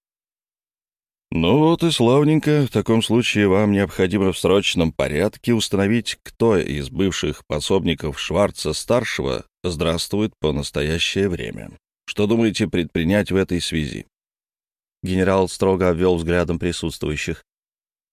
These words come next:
Ростова, ваши соображения? Я думаю так. Нам необходимо проверить все международные авиарейсы, а также поезда, прибывшие в Россию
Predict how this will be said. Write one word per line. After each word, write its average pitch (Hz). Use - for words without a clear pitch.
Ростова, 95
ваши 95
соображения? 82
Я 135
думаю 139
так. -
Нам 120
необходимо 123
проверить 113
все 113
международные 98
авиарейсы, 95
а 64
также 101
поезда, 113
прибывшие 110
в 92
Россию 95